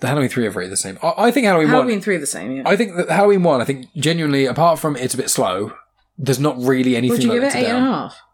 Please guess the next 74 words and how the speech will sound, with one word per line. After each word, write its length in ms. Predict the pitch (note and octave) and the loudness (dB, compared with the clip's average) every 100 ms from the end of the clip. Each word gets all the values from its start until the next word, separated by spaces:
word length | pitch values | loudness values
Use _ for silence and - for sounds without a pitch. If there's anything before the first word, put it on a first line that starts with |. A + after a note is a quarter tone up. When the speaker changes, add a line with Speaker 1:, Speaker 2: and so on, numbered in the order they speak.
| _ _ | _ _
Speaker 1:
No, 120 | D3 C#3 | -6 -4
eight. 220 | C3+ - - - | -6 -8 -16 -12
Speaker 2:
Oh, 200 | D3+ D3 C#3+ | -8 -8 -8
right, 260 | D3+ C3+ - - | -8 -8 -10 -14
eight. 220 | B2+ C3+ - _ - | -12 -12 -14 _ -8
Mm, 240 | F3 F3+ | -6 -6
okay. 240 | F3 D3+ D3 _ _ - | -10 -12 -14 _ _ -14
Speaker 1:
I, 260 | - D#3+ E3 | -8 -4 0
I, 40 | E3 | 0
th-, 120 | E3 | 0
I 40 | D#3+ | -2
just 140 | D#3+ | 0
think 100 | D#3+ | 0
Speaker 2:
I 40 | D3+ | 0
Speaker 1:
it's 80 | |
Speaker 2:
mean, 60 | - | 2
Speaker 1:
solid. 200 | D3 A2+ | 0 -2
Speaker 2:
I 40 | |
suppose 80 | D#3 | -6
I'm 80 | D3+ | -8
giving 200 | D#3+ D3 | -8 -6
it 60 | - | -6
a 60 | |
seven 240 | - - C#3+ | -8 -8 -8
and 100 | D3 | -10
a 40 | |
half. 100 | D#3 | -4
Speaker 1:
I 40 | D#3+ | -2
think 140 | G3+ | 0
it's 100 | E3+ | 0
a 40 | D3 | 0
good 300 | A#2 C3+ B2+ | 0 0 0
film. 320 | - A2 F#2 | -2 -4 -4
I 80 | G2 | -8
think 160 | G#2+ | -6
it, 140 | G#2 B2 | -6 -4
it's 160 | C3 | -2
a 40 | B2+ | -2
good 300 | A2 C3+ B2+ | 0 2 2
horror 260 | A#2 G2+ | 0 -2
film, 220 | F#2+ G2 F#2+ | -2 -4 -4
and 120 | A2 | -6
it's, 220 | G2+ - - - _ | -6 -8 -10 -20 _
but 120 | C#3+ | -2
watching, 640 | C#3+ D3 E3 E3 D3+ C#3 _ _ _ - - _ - - - | 2 0 0 -2 -2 -6 _ _ _ -16 -16 _ -20 -20 -6
it's 140 | D3 | 0
one 80 | G3+ | 2
of 60 | A#3 | 2
those 100 | G#3 | 2
strange 260 | F#3+ E3 | 0 0
films 220 | D#3 B2+ A2+ | -2 -2 0
where 80 | |
I'm 80 | B2+ | 0
not 160 | D#3+ C#3+ | 2 0
like, 240 | C#3 C#3 | -2 0
"Yeah, 240 | A#3 G3 B2 | 0 0 0
Halloween 480 | - F#3+ F#3+ F#3+ F3 | 0 4 4 4 4
one 200 | G3 D3+ | 2 2
was 120 | C#3+ | 2
amazing. 600 | D#3+ G3 G3 C#3 A#2 A2+ | 2 2 2 2 -2 -2
It 80 | B2+ | -4
was 120 | C3+ | -4
fucking 400 | - E3 - D3 | -4 -6 -4 -2
sick. 260 | - F3 | 0 0
I'm 100 | C#3+ C3 | 0 0
so 100 | E3 | 0
happy 160 | D3 | 2
I 40 | C#3 | 2
watched 260 | D3+ D3 | 2 0
it." 80 | G#2 | -4
It's 140 | G2+ C3 | -4 0
more 160 | C3 | 2
so 180 | - B2+ | 2 0
like, 380 | A#2 A2+ A2 | 2 -2 -4